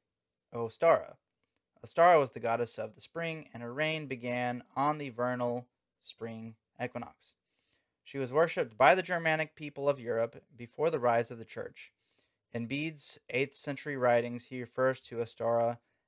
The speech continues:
as the goddess who was worshipped in the spring and by whom the holiday Easter is named after. Now, that's weird. Now, I don't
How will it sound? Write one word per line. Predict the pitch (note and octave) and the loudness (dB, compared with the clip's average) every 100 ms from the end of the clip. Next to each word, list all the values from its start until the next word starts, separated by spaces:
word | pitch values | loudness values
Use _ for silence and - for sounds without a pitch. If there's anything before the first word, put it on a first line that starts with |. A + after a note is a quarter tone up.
| - | -4
as | B2 A#2+ | -2 -2
the | A#2+ | 0
goddess | C3+ C#3 C#3+ C#3 | 4 6 4 -2
who | - | -6
was | B2 A2+ | -6 -2
worshipped | B2 B2+ C3+ B2+ - | -2 -2 -4 -8 -10
in | - | -10
the | E3 | -10
spring | - A#2+ A#2 A#2 A#2 | -10 -10 -8 -10 -12
and | A#2 A#2 | -10 -4
by | A#2 A2+ | -4 -4
whom | A#2+ A#2+ A#2+ A#2+ _ _ _ | -6 -10 -10 -12 _ _ _
the | A2 | -10
holiday | A#2 A#2 A2+ A2 - | -2 -2 -2 -6 -10
Easter | A#2+ - A#2 A2+ _ _ _ | -12 -10 -10 -10 _ _ _
is | - A#2 | -6 -6
named | A#2 A2 A2 | -6 -12 -12
after. | - - - - _ _ _ _ _ _ _ _ _ _ _ _ _ _ _ _ _ _ _ _ - - _ _ _ _ _ _ _ - | -18 -18 -20 -20 _ _ _ _ _ _ _ _ _ _ _ _ _ _ _ _ _ _ _ _ -20 -20 _ _ _ _ _ _ _ -12
Now, | A#2+ A2 A2 C3 _ _ _ A#2 | -8 -6 -8 -10 _ _ _ 2
that's | D3 G#3+ G3 | 4 4 0
weird. | G#3 G3 G#2 - _ _ _ _ _ _ | -4 -4 -4 -10 _ _ _ _ _ _
Now, | B2+ - | -6 -2
I | |
don't | D3 C3 E3+ G#3+ | 0 4 4 2